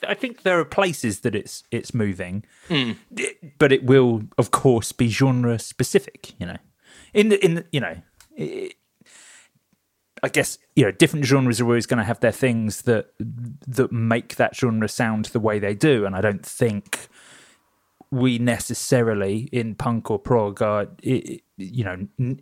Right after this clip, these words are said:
Speaker 1: in the need of some all singing, all dancing plugin.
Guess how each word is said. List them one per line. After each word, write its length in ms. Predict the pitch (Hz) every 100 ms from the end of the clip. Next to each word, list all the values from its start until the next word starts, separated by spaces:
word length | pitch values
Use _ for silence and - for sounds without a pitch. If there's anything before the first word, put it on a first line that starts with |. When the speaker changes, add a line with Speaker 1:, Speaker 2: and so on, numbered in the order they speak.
| -
Speaker 1:
in 400 | 123 117 110 98
the 80 | -
need 500 | 120 120 120 113 110 - _
of 200 | 123 107
some 400 | - 117 117 110 - - - -
all 160 | 143 127
singing, 280 | 143 123
all 120 | 120 117
dancing 680 | 123 113 - 123 117 113 - _ - - - _ _ _ -
plugin. 340 | 202 101 85